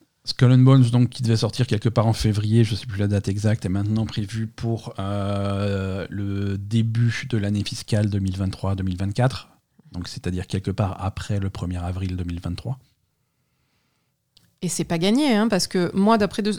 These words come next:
Speaker 2: d'après ce que je comprends,
Speaker 1: Mhm.
Speaker 2: euh, donc justement, en fait, les gens ont été très déçus sur, euh, sur la bêta et, bref, la présentation un peu
Speaker 1: Ouais.
Speaker 2: pré-sortie de Skull and Bones, parce que,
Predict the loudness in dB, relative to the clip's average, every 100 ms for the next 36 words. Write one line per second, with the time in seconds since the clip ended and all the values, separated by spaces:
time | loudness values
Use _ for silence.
0 | -2 0 0 0 0 -2 0 0 0 -2
1 | -2 -2 -2 -4 -6 _ _ _ -2 0
2 | 0 0 0 -2 -4 -6 -8 -4 0 2
3 | 0 2 2 4 4 2 2 2 0 2
4 | 2 4 2 0 -6 -2 2 2 0 0
5 | 0 0 -2 -2 0 2 2 0 0 -2
6 | -6 -8 -8 -8 -2 0 2 2 0 4
7 | 4 4 4 2 0 0 -2 -2 -2 -4
8 | -6 -4 -4 -2 -4 -4 -2 -2 -2 -4
9 | 0 2 4 2 0 -4 -6 -4 -4 -4
10 | -4 0 2 2 0 -4 -18 -20 -4 -2
11 | 0 0